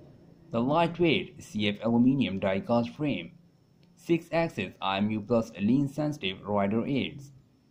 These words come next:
modern design and styling, full L E D lighting, the twin three point five inch T F T meters. The aerodynamic hard side cases can carry a full face helmet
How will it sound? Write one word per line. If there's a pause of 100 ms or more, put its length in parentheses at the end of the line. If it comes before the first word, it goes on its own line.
(240)
modern
design
and
styling, (680)
full
L
E
D
lighting, (540)
the
twin
three
point
five
inch
T
F
T
meters. (1120)
The
aerodynamic
hard
side
cases (260)
can
carry
a
full
face
helmet